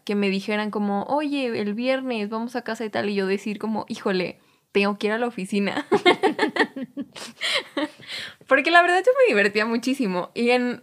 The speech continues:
o sea, y en las épocas en las que nos teníamos que quedar todo el día y toda la noche en la oficina también me divertía muchísimo. Y el tener yo mi cajón en tu escritorio con <laughs> mis colores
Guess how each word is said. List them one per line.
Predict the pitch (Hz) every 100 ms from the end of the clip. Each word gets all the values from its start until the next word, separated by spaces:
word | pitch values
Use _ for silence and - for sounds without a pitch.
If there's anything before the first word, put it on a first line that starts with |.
| 226
o |
sea, | 220 220
y | 214 214 208 - - -
en | 220 214 214 214 208
las | 214 220
épocas | 233 247 294 285 285
en | 254
las | 175 -
que | 190
nos | 185
teníamos | 196 196 202 240
que | 247
quedar | 202 180 180 220
todo | - 220 233
el | 240 220
día | 208
y | 208
toda | 202 202 240
la | 240 190
noche | 185 220
en |
la | 214
oficina | 196 196 226
también | 247 214 226
me | 240
divertía | 214 202 185
muchísimo. | 180 185 247 233 190 - - - -
Y | 202
el | 196
tener | 214 214 254 - _ -
yo | 190 220
mi | 247 254
cajón | 226 208 - 214 208 208 - _ -
en | 214 196
tu | 233 214
escritorio | 247 - 226 - 220 196 190 196
con | - 208
<laughs> | 208
mis | 262 311 -
colores | 294 247 247 226 233 240